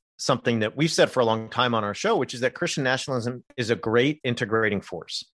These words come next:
that all those people there may not be churchgoers. They may not be members of their local Baptist church or a non-denominational mega church or whatever.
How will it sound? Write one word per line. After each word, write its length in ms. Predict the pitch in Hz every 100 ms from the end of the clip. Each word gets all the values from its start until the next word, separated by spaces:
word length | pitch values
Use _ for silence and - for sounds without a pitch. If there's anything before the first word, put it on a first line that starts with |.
| _ _ _ _
that 380 | 117 117 110 110 _ _ -
all 320 | 147 185 185
those 240 | 175 160
people 300 | - 147 123
there 160 | 107 95
may 160 | 98 135
not 260 | 156 156
be 80 | 143
churchgoers. 640 | - 120 - 104 85 80
They 140 | - 110
may 260 | 113 127
not 320 | 147 127 120 -
be 200 | 113 107
members 640 | 110 113 127 123 113 101
of 160 | 107 95
their 140 | 101
local 340 | 101 110 -
Baptist 580 | 98 - 104 107 110 -
church 360 | - 107 101 -
or 120 | 110
a 40 |
non-denominational 1000 | 92 95 110 117 110 107 101 98 - 95
mega 300 | 95 98 95
church 380 | 95 95 92 -
or 80 | 82
whatever. 540 | 95 90 80 - -